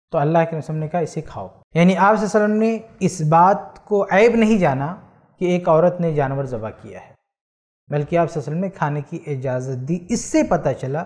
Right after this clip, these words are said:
कि एक औरत जानवर ज़बह कर सकती, और जब जानवर ज़बह करना साबित है तो कुर्बानी का जानवर भी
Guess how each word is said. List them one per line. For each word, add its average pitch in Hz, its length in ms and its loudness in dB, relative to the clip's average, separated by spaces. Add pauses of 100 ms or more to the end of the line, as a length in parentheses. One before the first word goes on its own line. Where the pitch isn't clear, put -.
(600)
कि 180 140 0
एक 165 140 -4
औरत 170 340 0 (200)
जानवर 135 340 -2
ज़बह 107 240 -8
कर - 140 -16
सकती, - 260 -20 (1160)
और 175 200 4
जब 147 140 2
जानवर 143 280 4
ज़बह 214 200 4
करना 214 260 2
साबित 135 300 0
है 123 80 -6
तो 120 100 -12
कुर्बानी 127 380 -6
का 143 120 -2
जानवर 156 260 -2
भी 233 180 -6